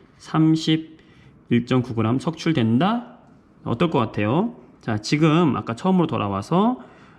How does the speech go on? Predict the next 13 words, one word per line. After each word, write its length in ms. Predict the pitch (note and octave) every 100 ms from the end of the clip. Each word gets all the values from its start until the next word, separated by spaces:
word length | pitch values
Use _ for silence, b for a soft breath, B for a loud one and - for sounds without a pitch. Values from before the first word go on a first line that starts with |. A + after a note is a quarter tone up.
| -
어, 160 | - G2+
질산칼륨의 720 | - A#2+ D#3+ D#3+ C#3 C3+ C3+
상태는 440 | C3+ F3 F3 D3+ C#3
지금 240 | A2+ G#2
여기 400 | G2 G#2+ G#2+ F3
백 200 | - G#2+
그램 180 | C#3 B2
녹아있으니까 500 | A2+ G#2+ G#2 - A2+
여기 220 | G#2 B2
상태란 400 | C3+ A#2+ A2+ G2+
말이죠. 480 | F2+ F2 G#2 B2+ - B B B B -
이 80 |
상태에서 1120 | B2+ F#3+ F#3+ E3+ D3+ B2+ B2 F#3 A3 A#3+ -